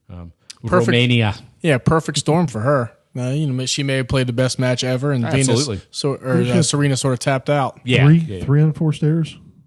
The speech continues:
Speaker 3: I mean, that's
Speaker 2: Yeah.
Speaker 3: unbelievable.
Speaker 1: I mean, six two, six two. When it's all said and done, it's pretty much an ass
Speaker 3: That's their
Speaker 1: whooping.
Speaker 3: ass.
Speaker 2: That's an ass whipping.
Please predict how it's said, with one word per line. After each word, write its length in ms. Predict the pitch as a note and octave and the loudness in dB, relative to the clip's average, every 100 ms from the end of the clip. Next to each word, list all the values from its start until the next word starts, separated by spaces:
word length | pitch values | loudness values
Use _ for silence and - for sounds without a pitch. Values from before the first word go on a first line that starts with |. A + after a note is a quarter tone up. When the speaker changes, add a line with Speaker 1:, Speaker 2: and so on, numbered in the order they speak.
| _ B2+ | _ -8
Speaker 3:
I 40 | |
mean, 100 | B2 | -4
that's 360 | C3+ - - - _ _ _ | -4 -6 -14 -18 _ _ _
Speaker 2:
Yeah. 140 | B2+ C3+ | -8 -4
Speaker 3:
unbelievable. 440 | B2 B2 G#2 F#2+ _ _ - | 0 0 -2 -8 _ _ -8
Speaker 1:
I 60 | D3 | 0
mean, 140 | C3 | 0
six 260 | - C3+ - | 2 -2 -2
two, 180 | A#2 F#2+ | -2 -2
six 240 | G2+ - | -4 -8
two. 220 | G2+ F#2 | -10 -10
When 80 | F2 | -8
it's 140 | G2 A#2+ | -8 -6
all 100 | G#2+ | -4
said 160 | A2 | -4
and 80 | F#2 | -4
done, 160 | F#2+ F2+ | -6 -6
it's 140 | - | -8
pretty 300 | - - G#2+ | -12 -8 -6
much 160 | F2+ - | -6 -10
an 80 | D#2+ | -10
ass 60 | |
Speaker 3:
That's 140 | E2+ - | -8 -4
their 100 | A2+ | -4
Speaker 1:
whooping. 140 | A2 | -2
Speaker 3:
ass. 60 | B2 | -4
Speaker 2:
That's 200 | A#2+ - | -4 -6
an 100 | A#2 | -6
ass 240 | G#2 G2+ A2 | -8 -12 -12
whipping. 300 | G2 F#2+ | -14 -16